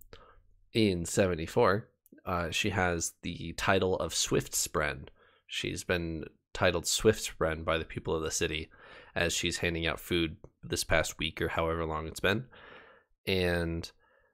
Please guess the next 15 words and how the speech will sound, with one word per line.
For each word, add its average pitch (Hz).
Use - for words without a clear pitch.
by 117
the -
end 135
of 147
this 104
chapter, -
she's -
so 101
well 92
known 92
that 85
she -
receives 101
an 92
invitation 87